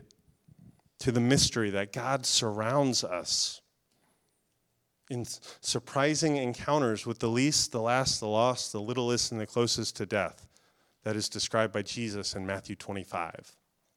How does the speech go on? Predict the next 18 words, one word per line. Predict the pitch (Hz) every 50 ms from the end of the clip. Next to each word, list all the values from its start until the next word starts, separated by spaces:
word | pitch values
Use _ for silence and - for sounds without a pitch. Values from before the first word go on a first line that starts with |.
| _ _ _ _ _ _ _ _ - - _ _ - - - - - _
I, | - 101 104 107 - 104
I |
think | 104 - 135 123
of | 123 95 -
Dietrich | - 120 117 - 110 - -
Bonhoeffer | 110 117 117 110 110 104 - - 101 95 -
talks | - 110 104 - -
about | 104 95 95
this | 98 101 - -
as | 107 98 - -
the, | 101 95 92 - - - - - - _ -
the | - 95 92 90 90 - - - - _ _ _ _ _ -
Christological | - - 156 151 - - 131 107 107 113 123 131 117 127 120 - 117 110 107 101 107 - -
incognito, | 127 123 123 113 - 123 110 107 101 104 113 113 98 92 82 78 73 73 - _ _ _ _ _ _ _ _ _
that, | - 101 95 98 104 110
that | 110 104 95
Jesus | - - 123 120 110 117 104 - - - - - - - - -
shows | - - - - 131 131 139 123 -